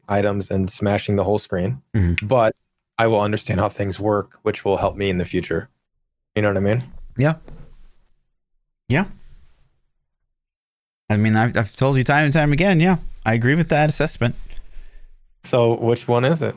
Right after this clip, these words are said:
Speaker 1: I don't know. I'm gonna let you pick.
Speaker 2: <laughs> I don't
Speaker 1: Friday.
Speaker 2: know. Here's the thing. It's like, is, are we only gonna get one week on Path of Exile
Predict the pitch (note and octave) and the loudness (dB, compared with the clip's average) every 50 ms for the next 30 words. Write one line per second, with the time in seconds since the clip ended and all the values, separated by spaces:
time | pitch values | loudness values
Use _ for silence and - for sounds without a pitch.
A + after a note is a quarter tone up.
0 | - - A2+ B2 C3+ B2+ B2+ D3+ D3+ B2+ G#2+ - - _ B2+ B2+ D3+ F3 F3+ E3 | -2 0 2 2 4 4 4 4 2 2 0 -4 -6 _ 0 2 2 2 2 4
1 | D3 C3 C3+ B2+ - C#3+ C#3 - - B2+ B2 A#2 - - - - - - - - | 4 2 2 2 0 0 -2 0 0 0 0 0 -2 -6 -10 -12 -8 -4 -2 -4
2 | - - - - - - - - - - - - - - _ _ _ _ _ - | -4 -4 -8 -16 -20 -20 -20 -20 -20 -20 -20 -20 -20 -20 _ _ _ _ _ 0
3 | A#2+ C#3 F#3 A3+ C4+ D4+ A#3+ E3+ D#3 G3+ G3 F#3+ F3 - A3 A#3 A3+ F3 C3 G2 | 2 4 4 4 4 4 4 4 4 2 2 2 2 2 2 2 2 2 2 2
4 | A2+ A2+ A2+ A#2 G2+ - - - - - A2 A2+ B2 A#2 A2 G#2+ - - G#2+ G#2+ | 2 2 2 2 0 -2 -6 -4 -2 0 2 2 4 2 2 0 0 0 0 2
5 | A2 A2 A2 A#2 A#2 A#2 A2 A2+ A2+ A2+ G2 F#2 F#2+ G#2 A2+ G#2 F#2+ G2 C#3 E3 | 2 4 4 4 2 2 2 2 2 2 2 2 4 4 4 4 4 2 2 0
6 | - - - - - _ - - D3 D3 C#3 D#3 D#3+ D#3+ - D3+ D#3+ E2+ - E3 | -4 -8 -18 -20 -20 _ -2 0 0 2 2 0 0 0 0 0 0 0 0 2
7 | F3+ F3 - F3+ - - - - | 2 2 2 4 2 2 0 -2